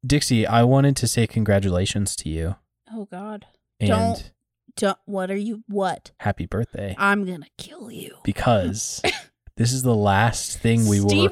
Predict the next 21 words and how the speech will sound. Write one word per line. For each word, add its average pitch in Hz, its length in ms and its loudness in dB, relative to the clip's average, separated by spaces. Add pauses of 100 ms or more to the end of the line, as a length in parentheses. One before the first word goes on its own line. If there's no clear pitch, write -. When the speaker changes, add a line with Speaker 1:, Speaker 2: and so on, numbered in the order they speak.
(120)
Speaker 1:
record 92 480 2 (120)
before 104 280 0
you 107 120 2
turn 131 240 0
thirty. 151 360 4
Speaker 2:
You 104 460 2
know 349 140 0
what? 403 260 2
I 285 120 -2
need 370 220 -2
you 311 80 0
to 277 80 2
go 220 180 2
jump 220 380 0
up 277 160 0
a 285 80 -2
butt, 208 380 -2 (120)
Speaker 1:
Dixie, - 320 2
Speaker 2:
okay? 113 600 4
Speaker 1:
it's 131 280 0
your 147 260 6